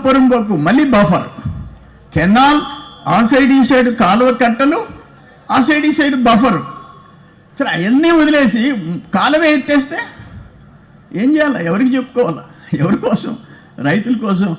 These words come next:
మనం ఎన్నేళ్ళు బతుకుతాం? మన బిడ్డల భవిష్యత్తు ఏంటి?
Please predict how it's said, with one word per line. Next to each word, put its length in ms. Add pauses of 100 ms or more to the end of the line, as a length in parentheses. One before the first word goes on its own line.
(160)
మనం 180
ఎన్నేళ్ళు 360
బతుకుతాం? 440 (1000)
మన 100 (100)
బిడ్డల 240
భవిష్యత్తు 560
ఏంటి? 320